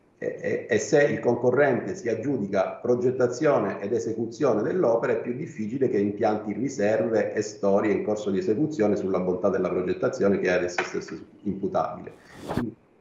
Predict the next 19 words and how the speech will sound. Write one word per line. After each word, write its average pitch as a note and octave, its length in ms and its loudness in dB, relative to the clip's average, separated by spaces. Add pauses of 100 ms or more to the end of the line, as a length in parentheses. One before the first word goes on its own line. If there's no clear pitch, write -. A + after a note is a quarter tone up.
(140)
sono C#3+ 260 2
d'accordo E3+ 500 4
che B2 120 2
questo B2+ 240 -4
è - 20 0
uno A#2+ 100 -2
strumento A#2 500 -2
utile C#3 520 0
sul A2+ 260 -6
quale, B2 680 4
eh, G#2+ 640 -4
occorre B2+ 600 2
proprio C3 240 2
per, A#2 800 2 (140)
eh, F#2+ 480 0
ridimensionare C#3+ 1120 2
i G2+ 100 -8
termini B2 420 -2
di A2+ 440 -10